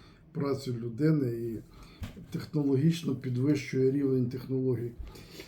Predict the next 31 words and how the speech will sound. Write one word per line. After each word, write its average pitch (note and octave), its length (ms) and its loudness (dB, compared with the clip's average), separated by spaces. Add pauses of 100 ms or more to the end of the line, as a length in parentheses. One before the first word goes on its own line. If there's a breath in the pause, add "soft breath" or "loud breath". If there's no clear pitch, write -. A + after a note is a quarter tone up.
(180 loud breath)
Е, C3+ 240 4
мова G3+ 400 10
майбутнього — G3 720 10
це F3 120 6
мова E3+ 340 8
усвідомлення, D#3+ 840 6
е, C3 400 -2 (240)
мова, D3 400 6
виражена C#3 600 6
числом. B2 460 -4 (100)
І, F3 280 8
в - 160 2
принципі, E3 760 4 (120)
е, C3+ 300 4
ця D#3+ 200 6
єдина C#3+ 460 4
мова D3+ 500 6 (100)
і C3 260 0
свідо-, C#3 500 -4 (160)
єдиний C3+ 480 6
світогляд C#3 640 4 (600 loud breath)
буде C#3 320 -2
мати D3+ 400 4
рано C3+ 320 2
чи C3 160 -6
пізно, B2+ 640 0
е, - 20 -4
місце C#3 600 2
в C3 60 0
житті, D#3 460 6
оскільки, C#3 680 0